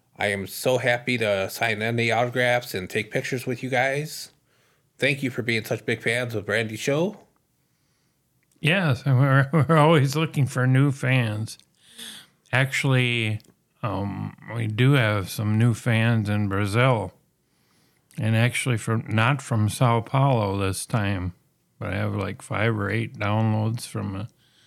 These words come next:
Speaker 2: another city. I'd have to look that up. And it
Speaker 1: From the favelas?
Speaker 2: The land where Hitler, no, no, no, that was Ar-, Argen-, Argentina, where he, uh,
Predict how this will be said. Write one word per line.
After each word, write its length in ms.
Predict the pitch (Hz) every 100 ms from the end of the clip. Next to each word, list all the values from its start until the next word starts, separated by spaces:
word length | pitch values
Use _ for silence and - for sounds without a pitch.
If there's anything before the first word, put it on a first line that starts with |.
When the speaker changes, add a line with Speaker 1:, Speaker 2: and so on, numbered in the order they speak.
| _ _
Speaker 2:
another 340 | 101 104 110 107
city. 480 | - 123 104 113 110
I'd 140 | 101
have 240 | 101 98 -
to 100 | 107
look 280 | 101 - -
that 240 | 101 98
up. 260 | 95 - 104
And 140 | 98
it 140 | 95
Speaker 1:
From 160 | 101 113
the 100 | 107
favelas? 880 | - 104 98 117 139 143 139 - - _ _ _ _ _ _ -
Speaker 2:
The 80 | 120
land 480 | 131 143 147 156 135
where 260 | 131 127
Hitler, 760 | - 151 135 147 139 120 107 - _ _ - - _ _ _ _ _ _
no, 180 | 147 151
no, 180 | 143 123
no, 220 | 117 117
that 120 | 120
was 180 | 120 110
Ar-, 180 | 110 110
Argen-, 380 | 131 131 117 131
Argentina, 840 | 143 170 151 131 107 - 117 98 90
where 420 | - 101 98 98
he, 300 | 104 107 101 - _ _ _ _ _ _ _ _ _ _
uh, 520 | 98 92 95 92 98